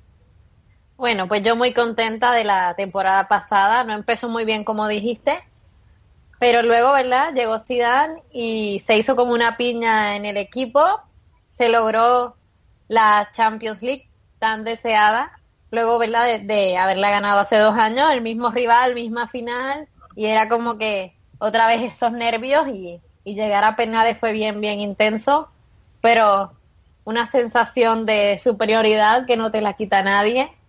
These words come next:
Y bueno, la Copa del Rey da mucha pena y mucho coraje que por el asunto con Cherichev no pudiéramos hacer nada más, porque estoy segura que hubiéramos podido ganarla y la Liga también, porque, pues, nos quedamos ahí a un punto,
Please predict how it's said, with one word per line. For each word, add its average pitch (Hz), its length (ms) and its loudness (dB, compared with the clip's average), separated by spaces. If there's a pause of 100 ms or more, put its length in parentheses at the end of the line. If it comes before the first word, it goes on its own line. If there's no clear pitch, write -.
(320)
Y 240 140 2
bueno, 220 280 4
la 196 160 2
Copa 220 280 4
del 220 120 2
Rey 254 720 -2 (520)
da 220 200 2
mucha 247 360 -2
pena 240 320 2
y 233 40 -4
mucho 233 320 -2
coraje 226 460 0
que 196 200 -6
por 190 220 -6
el 185 560 -6 (220)
asunto 226 420 0
con 233 160 2
Cherichev 220 400 -2
no 233 140 -2
pudiéramos 220 420 2
hacer 220 280 -2
nada 214 200 0
más, 247 160 0
porque 220 220 0
estoy 202 200 -4
segura 214 320 0
que 202 180 -6 (140)
hubiéramos 214 360 -2
podido 214 240 -2
ganarla 214 480 2
y 247 80 -4
la 214 140 2
Liga 196 260 -2
también, 185 400 -4
porque, 175 280 -6
pues, 185 200 -6
nos 196 140 -12
quedamos 202 320 0
ahí 220 120 4
a 220 80 6
un 214 140 -2
punto, 208 600 -4